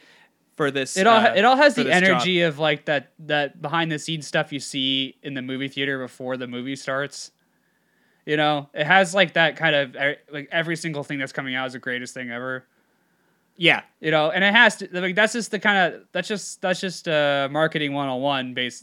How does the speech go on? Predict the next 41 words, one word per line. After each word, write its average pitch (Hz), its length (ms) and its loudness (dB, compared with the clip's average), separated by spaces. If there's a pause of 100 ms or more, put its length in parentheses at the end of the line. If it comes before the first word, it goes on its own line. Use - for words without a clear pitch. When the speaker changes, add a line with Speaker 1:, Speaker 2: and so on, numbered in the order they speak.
Speaker 2:
basic 139 340 -4
stuff 127 340 -6
where 120 120 -10
you 120 220 -12
just 147 160 -8
have 143 200 -2
to 113 80 -14
do 123 220 -8
that. 113 300 -6 (320)
And 185 120 4
I 269 80 6
understand, 170 500 2
I 180 60 4
get 165 240 0
it, 120 180 -4 (400)
but 165 340 2 (800)
nobody 226 540 6
can 180 220 2
sell 156 360 2
to 151 120 -4
me 135 200 -2
that 127 160 -2
Zack 131 280 0
Snyder 117 480 -2
is 113 440 -10
not 127 440 -4
a, 117 120 -10 (240)
a 117 80 -12
ten-year-old 131 680 -4
with 123 100 -10
a 120 60 -6
learning 113 300 -8
disability. 98 580 -12 (880)
Speaker 1:
You 220 140 0
know, 240 200 6
this 233 300 0
movie 294 300 0
made 202 240 2
me 175 360 0
reflect 156 880 -2 (220)
on 127 720 -2